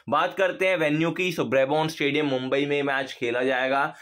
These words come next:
अगर देखा जाए तो इस सीजन जितने ही मैचेस हुए हैं, अच्छा हाई स्कोरिंग ग्राउंड यहाँ पर रहा है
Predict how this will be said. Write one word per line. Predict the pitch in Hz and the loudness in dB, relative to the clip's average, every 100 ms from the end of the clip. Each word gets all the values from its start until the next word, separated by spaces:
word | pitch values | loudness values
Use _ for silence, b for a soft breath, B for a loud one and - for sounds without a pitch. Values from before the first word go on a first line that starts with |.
| B | B
अगर | - 135 156 | -4 -2 0
देखा | 143 151 160 | 0 -2 0
जाए | 147 160 | 0 0
तो | 160 - | 0 -2
इस | 143 - | -4 -2
सीजन | 147 151 139 | 0 0 -2
जितने | 131 151 | -4 -4
ही | 156 | -2
मैचेस | 143 135 143 | -2 -2 -4
हुए | 135 139 | -4 -2
हैं, | 160 - | -4 -4
अच्छा | 135 - 160 | -8 -6 -4
हाई | 147 135 135 | -2 -2 -4
स्कोरिंग | - 135 135 135 | -2 0 0 0
ग्राउंड | 127 127 127 | 0 0 -2
यहाँ | 120 | -4
पर | 117 127 | -2 -2
रहा | 117 127 | 0 -2
है | 156 | -4